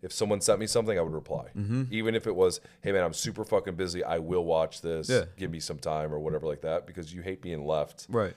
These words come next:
Speaker 1: on that kind of thing. And I turned into love. Same with you. I love to be in that position to give people an opportunity.
Speaker 2: Mm-hmm.
Speaker 1: I gave a lot of guys their first match
Speaker 2: Mm-hmm.
Speaker 1: and first paydays in wrestling.
Speaker 2: Yeah.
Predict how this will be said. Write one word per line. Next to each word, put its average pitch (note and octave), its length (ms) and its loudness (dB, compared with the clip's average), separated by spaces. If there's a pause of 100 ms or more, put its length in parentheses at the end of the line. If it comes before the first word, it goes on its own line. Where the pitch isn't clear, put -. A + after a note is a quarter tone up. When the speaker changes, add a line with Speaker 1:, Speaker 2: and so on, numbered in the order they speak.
(200)
Speaker 1:
on D#2+ 80 -4
that D2+ 140 -2
kind E2 120 -6
of D2+ 80 -6
thing. F2+ 220 -2
And F2 240 0
I E2 160 0 (140)
turned G2 220 -2
into F2 200 -8
love. D2+ 360 -2
Same F2 200 -4
with E2+ 160 -6
you. D#2+ 240 -4 (560)
I E2+ 60 0
love F2 260 0
to E2+ 80 -10
be F2+ 140 -2
in E2 60 -2
that D#2+ 120 0
position E2 400 -8
to E2 60 -8
give D#2 120 -8
people D2+ 520 -4 (520)
an E2 80 -4
opportunity. F#2 760 -4 (180)
Speaker 2:
Mm-hmm. G#2 260 -4 (220)
Speaker 1:
I E2+ 120 0
gave E2+ 180 -2
a E2 60 -2
lot D#2 300 2
of E2+ 60 0
guys E2+ 300 2
their D#2+ 120 -6
first E2 300 -6
match D#2+ 540 -6
Speaker 2:
Mm-hmm. G#2+ 400 -6
Speaker 1:
and D#2 760 -2
first F2 280 -4
paydays F2 520 -4
in F#2 80 -8
wrestling. F#2+ 560 0
Speaker 2:
Yeah. F#2+ 160 -4